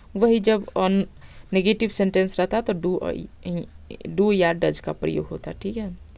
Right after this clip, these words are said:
Singular के साथ does और plural के साथ do। Exciting stories,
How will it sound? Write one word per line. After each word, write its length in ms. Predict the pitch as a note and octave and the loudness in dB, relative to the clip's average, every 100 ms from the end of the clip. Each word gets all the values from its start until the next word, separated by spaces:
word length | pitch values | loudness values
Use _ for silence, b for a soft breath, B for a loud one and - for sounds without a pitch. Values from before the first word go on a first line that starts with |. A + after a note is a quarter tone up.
| b - | b -10
Singular 300 | - F#3 F#3+ | -2 2 2
के 140 | F#3+ | 2
साथ 220 | F#3+ F#3+ | -4 -4
does 460 | F3+ F#3 F#3+ G#3 - | -2 -2 -2 -4 -8
और 180 | D#3+ D3+ | -6 -6
plural 360 | - E3+ E3 | -4 0 0
के 140 | E3 - | 0 -6
साथ 240 | - B3 | -8 -10
do। 280 | - - - - - - - - - b b b b b - | -12 -14 -14 -14 -18 -20 -20 -20 -20 b b b b b -10
Exciting 540 | B3+ - C#4 C4+ C4 B3+ - | -4 2 4 4 -2 -6 -6
stories, 720 | - G#3+ G3 F#3 - - | -4 0 0 0 -6 -12